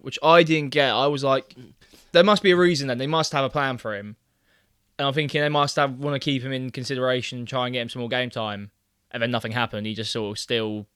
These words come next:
wasn't playing, wasn't getting games and shit. And I was just like, "I don't get why wouldn't you just let him leave?" And he said in that, um, and he said in that interview recently, like, um,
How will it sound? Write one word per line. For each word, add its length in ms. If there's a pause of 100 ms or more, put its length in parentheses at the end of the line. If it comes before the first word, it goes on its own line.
(240)
wasn't 320
playing, 420
wasn't 380 (320)
getting 220
games 360
and 100
shit. 260
And 100
I 20
was 140
just 80
like, 180
"I 40
don't 180 (260)
get 300
why 440
wouldn't 180
you 40
just 140
let 100
him 120
leave?" 300 (800)
And 140
he 80
said 160
in 100
that, 220
um, 320 (120)
and 120
he 40
said 140
in 80
that 120
interview 260
recently, 340
like, 240
um, 440